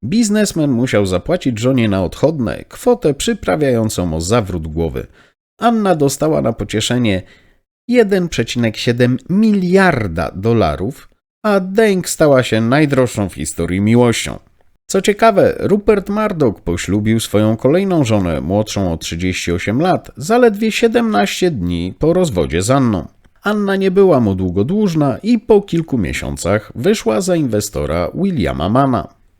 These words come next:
Niezależnie od powodów rozstania, rozwód zawsze jest dramatem, szczególnie jeśli w związku są dzieci. I choć niekiedy jest tak, że to rozstanie daje nam pole do zawarcia nowego, szczęśliwego związku,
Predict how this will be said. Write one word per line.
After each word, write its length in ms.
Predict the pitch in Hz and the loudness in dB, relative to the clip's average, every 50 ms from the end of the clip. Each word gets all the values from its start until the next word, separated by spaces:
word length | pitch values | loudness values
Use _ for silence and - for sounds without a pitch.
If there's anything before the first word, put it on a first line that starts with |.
| _ _ _ _ _ _ _ _ - - 98 | _ _ _ _ _ _ _ _ -16 -8 -2
Niezależnie 720 | 101 117 123 123 123 139 165 214 254 247 233 233 214 180 | 0 2 2 2 2 2 2 2 2 2 2 0 0 -2
od 120 | 160 - | -2 -2
powodów 400 | - 135 139 180 196 185 156 110 | -2 -2 0 0 0 0 -2 -2
rozstania, 760 | 107 98 92 - - - - 151 185 143 87 69 - - - - _ _ _ _ _ | -2 -2 -2 -2 -6 -6 -6 -6 -4 -4 -6 -6 -8 -10 -12 -16 _ _ _ _ _
rozwód 500 | 208 240 254 254 220 196 196 208 180 131 | 2 4 4 4 4 2 0 -2 -2 -2
zawsze 460 | 123 147 185 - - - - - 123 | -4 -4 -4 -4 -4 -6 -2 0 2
jest 200 | 117 107 101 87 | 2 2 2 0
dramatem, 600 | 90 95 101 98 104 107 113 104 - 64 57 53 - - - - - | 0 0 2 2 2 2 0 0 -2 -8 -10 -10 -12 -16 -20 -18 -16
szczególnie 640 | - - - - 247 226 233 247 240 226 202 151 117 | -14 -2 2 2 2 4 4 2 2 2 2 2 2
jeśli 280 | 98 85 - - 82 78 | 0 0 -2 -4 -6 -6
w 80 | 76 | -6
związku 420 | 76 65 69 65 62 - - 87 87 | -8 -8 -8 -8 -8 -8 -8 -6 -6
są 240 | - 87 90 98 | -4 -2 -2 0
dzieci. 420 | 95 113 117 110 - - 78 - - _ _ _ _ _ _ _ | 2 2 0 0 0 -6 -8 -10 -12 _ _ _ _ _ _ _
I 100 | 107 101 | -2 0
choć 260 | 90 117 117 104 107 | 2 0 0 0 0
niekiedy 380 | 117 120 120 - 202 208 214 226 | 0 0 2 0 0 0 2 0
jest 260 | 202 165 - - - | 0 0 0 -2 -2
tak, 300 | 156 175 180 165 117 92 | -2 -2 0 -2 -4 -4
że 180 | 85 92 90 80 | -4 -4 -4 -2
to 140 | - 87 | -4 -4
rozstanie 640 | 85 85 82 - - - - - 104 110 117 113 98 | -4 -4 -4 -4 -6 -6 -2 -2 0 2 2 0 0
daje 260 | 82 87 80 71 71 | 0 -2 -2 -2 -2
nam 160 | 73 71 80 | -4 -6 -6
pole 280 | - 95 90 87 85 87 | -4 -4 -4 -2 -4 -4
do 140 | 90 90 92 | -4 -4 -2
zawarcia 520 | 92 90 87 90 87 - - - 92 101 | -2 -2 -2 -2 -4 -4 -4 -4 -2 -2
nowego, 520 | 107 113 117 156 196 196 165 135 104 85 | -2 -2 -2 0 -2 0 0 0 -2 -2
szczęśliwego 720 | 76 - - 67 65 62 - 69 73 69 78 76 85 98 | -2 -6 -8 -8 -8 -8 -8 -8 -6 -6 -6 -4 -4 -4
związku, 600 | 107 113 131 165 180 180 170 - - - - - | -4 0 0 0 2 2 0 -2 -4 -8 -10 -12